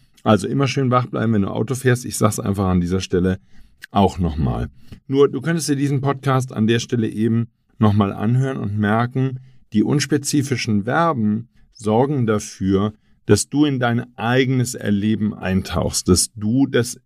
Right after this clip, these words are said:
mit deinen vorhandenen Informationen, deiner Lebenserfahrung,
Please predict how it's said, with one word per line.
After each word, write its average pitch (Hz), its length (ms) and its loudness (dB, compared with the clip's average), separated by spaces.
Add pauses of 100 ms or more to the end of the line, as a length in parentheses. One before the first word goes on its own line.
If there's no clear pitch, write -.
mit 113 340 0
deinen 123 560 0
vorhandenen 110 680 -2
Informationen, 107 800 0
deiner 135 380 0
Lebenserfahrung, 98 1080 0